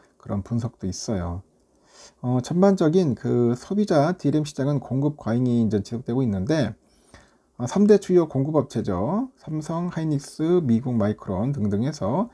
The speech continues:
에이치비엠 생산량 압박으로 인해서 가격을 인상할 의향이 분명하다. 이렇게 보는 것 같습니다. 오는 삼 분기에는 스마트폰과 서버가 메모리 출하량 증가를,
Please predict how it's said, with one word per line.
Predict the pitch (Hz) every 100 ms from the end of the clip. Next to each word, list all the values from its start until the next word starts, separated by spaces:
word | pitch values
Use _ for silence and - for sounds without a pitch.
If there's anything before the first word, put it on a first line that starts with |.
| _ _ -
에이치비엠 | 131 160 - 175 170
생산량 | 175 180 175 120
압박으로 | 98 - 156 113 131
인해서 | 117 104 151 185
가격을 | - 107 110 165 196 233 _ _ -
인상할 | 117 147 147 147 117 101 139 -
의향이 | 110 110 104 156 196 202
분명하다. | - 98 127 185 135 104 92 - - _ _
이렇게 | 95 92 - 147 147
보는 | - 98
것 | 92
같습니다. | 87 - 113 98 90 131 214 233 _ _ - - - -
오는 | 156 190
삼 | 202 208
분기에는 | 208 175 190
스마트폰과 | 185 202 196 - 147 139 160
서버가 | 160 - 180 151 143
메모리 | 107 123 139 135
출하량 | - 160 147 139
증가를, | - 113 113 175 208